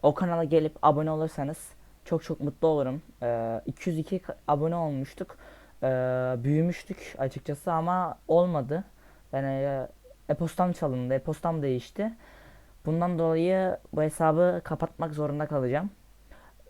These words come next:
Cidden, e, ikinci kanalıma gelirseniz beni çok çok mutlu edersiniz.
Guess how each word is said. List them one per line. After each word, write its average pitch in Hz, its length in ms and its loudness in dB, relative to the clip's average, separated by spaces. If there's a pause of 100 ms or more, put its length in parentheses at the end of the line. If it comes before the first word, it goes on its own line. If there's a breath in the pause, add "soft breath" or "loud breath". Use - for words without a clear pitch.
(200)
Cidden, 170 480 0 (260)
e, 139 340 4
ikinci 165 300 -2
kanalıma 160 380 -4
gelirseniz 160 380 -2
beni 156 120 -2
çok 165 160 -4
çok - 180 -4
mutlu 151 260 -2
edersiniz. 147 520 -2